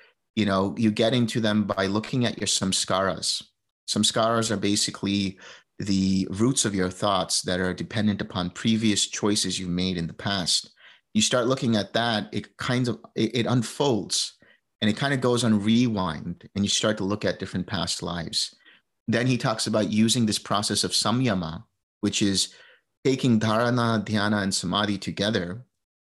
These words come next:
I-, it's a flow, and being able to look at each moment in time.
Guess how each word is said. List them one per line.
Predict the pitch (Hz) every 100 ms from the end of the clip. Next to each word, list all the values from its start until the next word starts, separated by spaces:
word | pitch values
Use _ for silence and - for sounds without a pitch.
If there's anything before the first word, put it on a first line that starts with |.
| _ _ -
I-, | 98
it's | 92 - -
a |
flow, | - - 131 127 107 98 143 - _ _ _ _ 104
and | 104
being | 113 131
able | 120 123 117
to | 117
look | 107 123 -
at | 110 107 -
each | 120 120 - 110
moment | 104 113 117 117 -
in | 95
time. | - - 151 110 90 113